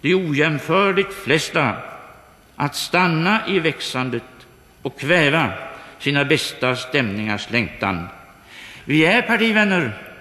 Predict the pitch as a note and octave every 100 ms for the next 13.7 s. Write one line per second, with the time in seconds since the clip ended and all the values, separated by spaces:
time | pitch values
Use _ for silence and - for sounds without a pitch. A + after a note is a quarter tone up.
0 | - - - - - C#3 - A3 B3+ A#3+
1 | G#3 F3+ A#2+ F#2+ - - - - _ _
2 | _ _ - F3 - D#3+ G#3+ - - -
3 | A3+ A3+ - - - - - - - F#3
4 | F3+ E3 F#3+ E3+ A#2+ - C#3 D#3 - -
5 | D3+ C#3 B2 A#2 C3+ - C3 G#2+ - -
6 | - - _ _ _ - - - - -
7 | - E3 A3 C4 B3+ - - A#3 G3 F3+
8 | - - - - - - - - - -
9 | F#3 - G3 G#3 E3 D3 F3 G#3+ D#3 B2
10 | - - - - - G#3 - - D#3 F#3
11 | F3+ E3+ C3+ - - - - - - -
12 | - - - _ - C3+ D#3 - - C3
13 | C3+ - - D3+ C#3+ A#2